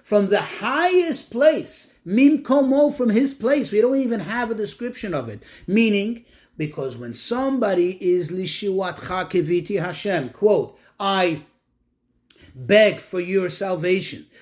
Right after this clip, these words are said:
I am hoping for your salvation," meaning I don't expect it, I don't feel like I deserve it, but I'm praying for it. That's when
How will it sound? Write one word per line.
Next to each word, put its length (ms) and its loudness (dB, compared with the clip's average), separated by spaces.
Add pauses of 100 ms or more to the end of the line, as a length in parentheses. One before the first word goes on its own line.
(160)
I 140 0
am 180 0
hoping 540 0
for 120 -10
your 120 -6
salvation," 440 -8
meaning 200 -4
I 60 2
don't 180 0
expect 500 -6
it, 100 2
I 100 0
don't 180 -4
feel 160 -4
like 120 -4
I 80 -2
deserve 460 2
it, 160 -4
but 80 -4
I'm 160 -6
praying 360 -2
for 220 -6
it. 220 -6 (320)
That's 680 -4
when 520 -2